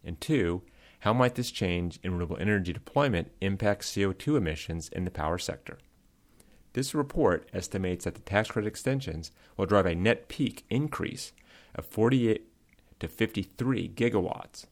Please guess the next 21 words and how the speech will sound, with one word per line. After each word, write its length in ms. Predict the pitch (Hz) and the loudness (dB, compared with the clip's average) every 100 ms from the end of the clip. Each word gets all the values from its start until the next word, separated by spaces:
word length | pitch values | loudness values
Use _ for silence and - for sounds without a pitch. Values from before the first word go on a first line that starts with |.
| _ - | _ -6
in 100 | 90 | -2
installed 640 | 80 - 95 95 104 110 - | -2 0 4 4 4 2 -2
renewable 480 | 92 87 92 98 101 | -4 0 4 4 4
generation 480 | 95 92 92 87 95 | 2 0 0 0 -4
capacity 680 | - 85 80 - 80 80 80 _ _ _ _ - | -4 -2 -2 -4 -6 -6 -10 _ _ _ _ -8
in 100 | 87 | -4
the 100 | - | -2
early 380 | 95 95 92 - - | 0 0 0 -4 -12
twenty 280 | - 82 87 | -6 -4 -4
twenties. 480 | - 80 - - - _ _ _ _ _ _ - | -6 -8 -10 -16 -20 _ _ _ _ _ _ -2
The 60 | |
report 260 | 95 - 95 | -2 0 0
also 280 | - 147 - | 2 2 0
found 460 | - 80 80 82 - - - - | -4 -4 -4 -6 -12 -20 -20 -14
that 160 | - - | -14 -4
after 260 | 92 107 131 | 0 0 0
the 80 | |
tax 300 | - 113 107 | -2 0 0
credits 260 | - 110 - | 2 0 0
ramp 240 | 101 90 | -2 -2
down, 480 | - 143 113 80 80 | -2 -2 -2 -2 -6